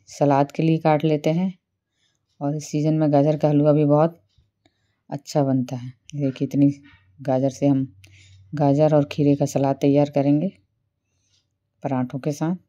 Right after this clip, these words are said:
और टमाटर की चटनी। ये देखिए हमारी गाय की रोटी बन चुकी है। अब हम बनाएंगे पराठे।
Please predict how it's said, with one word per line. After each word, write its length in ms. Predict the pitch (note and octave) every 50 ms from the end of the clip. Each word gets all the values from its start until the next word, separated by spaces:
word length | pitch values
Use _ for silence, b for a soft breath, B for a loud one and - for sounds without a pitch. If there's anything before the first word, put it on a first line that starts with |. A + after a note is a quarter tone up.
| _ - - -
और 240 | C#3 C3+ C#3 C#3+ C#3+ - _ _ _ -
टमाटर 360 | C#3+ C#3 C3+ C3 B2+ C3 C3
की 140 | B2+ E3 E3+
चटनी। 380 | E3+ - C#3 B2+ - B2+ A#2+ A#2+ A#2+ _ _ _ _ _ _ _ b b b b b b b b b _ _ _ -
ये 60 | C#3+
देखिए 280 | C3+ C3 B2 - C#3+ C3+
हमारी 220 | C3+ C3 C3 C3+
गाय 240 | B2+ B2+ C3+ C3+ C3+
की 100 | B2 B2+
रोटी 260 | C#3+ C#3 B2+ - C#3+
बन 180 | C3 C3+ C3+ C#3
चुकी 300 | C#3 - C#3+ D3 D#3+ D#3+
है। 100 | E3 E3+
अब 100 | D#3 C#3+
हम 160 | C#3+ C#3 C#3
बनाएंगे 340 | C3+ C3+ C3+ C3 C3+ C3+ C#3
पराठे। 500 | C#3 - C3 B2+ B2+ B2+ B2 B2 E3 F#3